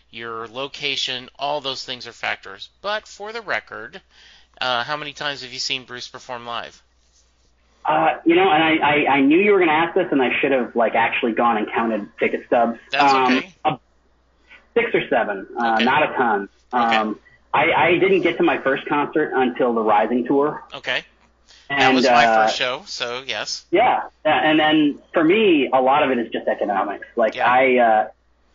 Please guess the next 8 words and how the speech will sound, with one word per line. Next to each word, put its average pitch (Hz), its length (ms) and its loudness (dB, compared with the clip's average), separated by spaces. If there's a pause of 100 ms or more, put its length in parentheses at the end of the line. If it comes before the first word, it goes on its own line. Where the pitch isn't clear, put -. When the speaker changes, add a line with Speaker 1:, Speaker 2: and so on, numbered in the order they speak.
(540)
Speaker 2:
I 151 220 2
have 135 120 2
never 127 340 2
been, 113 600 -2 (320)
uh, 110 300 4 (100)
somebody 135 240 2
with 120 120 -2
a 113 140 -4